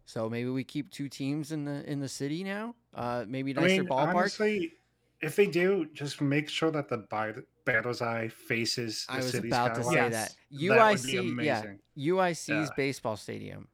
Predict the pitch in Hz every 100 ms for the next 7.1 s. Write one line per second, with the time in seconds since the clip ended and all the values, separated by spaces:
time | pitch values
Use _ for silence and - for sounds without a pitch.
0 | _ 135 127 110 123 - 135 - 117 -
1 | - 110 104 - 110 110 - - 208 196
2 | 180 151 170 160 127 123 120 123 120 123
3 | 131 127 120 123 117 151 143 - 156 151
4 | 95 - 120 151 165 147 139 123 117 113
5 | 113 113 107 104 - - - 120 107 -
6 | 127 120 117 110 104 107 - 101 - -
7 | -